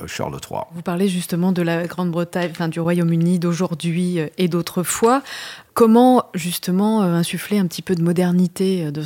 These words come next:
Speaker 2: dans ce sacre, euh, médiéval ?
Speaker 1: Alors, il y a deux problèmes doit faire face le roi Charles premier, c'est que, euh, il a beaucoup souffert ces dernières années d'une impopularité ou d'un manque d'opinion positive dans les sondages. Et pour lui, maintenant,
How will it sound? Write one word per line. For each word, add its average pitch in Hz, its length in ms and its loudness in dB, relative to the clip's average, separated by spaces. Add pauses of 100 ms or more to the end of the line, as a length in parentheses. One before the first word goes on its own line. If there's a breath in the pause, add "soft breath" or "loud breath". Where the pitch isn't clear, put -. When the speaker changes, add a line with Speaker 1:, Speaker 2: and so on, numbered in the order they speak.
(120)
Speaker 2:
dans 151 140 -8
ce 147 280 -12
sacre, 160 520 -6
euh, 156 180 -10
médiéval ? 170 800 0
Speaker 1:
Alors, 110 180 2
il 104 100 2
y - 20 4
a 107 40 4
deux 104 200 -2
problèmes 92 500 -2 (260)
doit 85 140 -8
faire 85 220 -8
face - 440 -2 (140)
le 95 80 -8
roi 85 160 -4
Charles 85 380 -2
premier, 117 320 -2
c'est 92 220 -4
que, - 140 -8
euh, 78 440 -6 (120)
il 92 220 -8
a 92 60 -4
beaucoup 110 240 -6
souffert 98 500 -4
ces 90 140 -8
dernières 87 400 -6
années 92 240 -4
d'une 90 240 -8
impopularité 95 920 -6
ou 98 160 -10
d'un 90 220 -4
manque 110 400 -2 (500 loud breath)
d'opinion 92 480 -6
positive 92 760 -4 (520 loud breath)
dans 101 140 -2
les 92 80 -2
sondages. 76 580 -4 (500 loud breath)
Et 85 140 -6
pour 113 300 0
lui, 113 280 4
maintenant, 92 640 -2